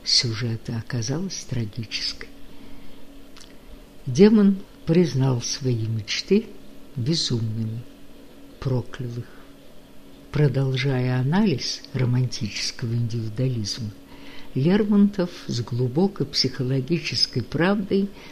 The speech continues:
вскрывает причины этой неудачи. Он показывает, что в развитии переживаний и событий высокий, благородный общественный идеал подменяется иным,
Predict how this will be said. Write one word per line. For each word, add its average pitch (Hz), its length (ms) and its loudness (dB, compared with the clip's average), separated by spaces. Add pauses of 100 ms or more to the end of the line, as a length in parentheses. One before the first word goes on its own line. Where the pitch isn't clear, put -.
(120)
вскрывает 156 760 4
причины 120 840 0 (220)
этой 123 300 -2
неудачи. 110 760 -4 (600)
Он 202 160 6
показывает, 117 800 -2 (480)
что - 260 0
в 139 100 2
развитии 151 800 4
переживаний 139 960 2
и 131 40 -2
событий 113 760 -2
высокий, 127 840 0
благородный 135 840 0 (320)
общественный 131 1000 2
идеал 160 500 0 (640)
подменяется 131 1300 2 (180)
иным, 127 460 2